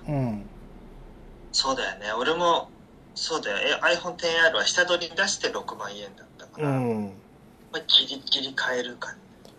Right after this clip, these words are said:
Speaker 1: まあね。
Speaker 2: まあ、
Speaker 1: あ、でもね、
Speaker 2: 使い物だし。
Speaker 1: あの、よかった。あの、
Speaker 2: うん。
Speaker 1: iPhone エスイーはね、あの、ニコンのゼット五十の、あの、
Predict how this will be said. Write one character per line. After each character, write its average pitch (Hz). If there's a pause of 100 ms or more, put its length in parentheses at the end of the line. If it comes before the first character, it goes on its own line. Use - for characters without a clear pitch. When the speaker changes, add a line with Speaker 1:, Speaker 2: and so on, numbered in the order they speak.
(1500)
Speaker 1:
ま 131
あ -
ね。 -
Speaker 2:
ま 127
あ、 -
Speaker 1:
あ、 196
で 381
も 427
ね、 190
Speaker 2:
使 -
い -
物 262
だ -
し。 -
Speaker 1:
あ 214
の、 190 (720)
よ 285
か 392
っ 349
た。 - (260)
あ 185
の、 160 (800)
Speaker 2:
う -
ん。 -
Speaker 1:
iPhone 302
エ 240
ス 302
イ 269
ー -
は 110
ね、 101 (1300)
あ 147
の、 127
ニ 214
コ 294
ン 208
の 131
ゼ 143
ッ 180
ト 240
五 220
十 220
の、 110 (260)
あ 131
の、 101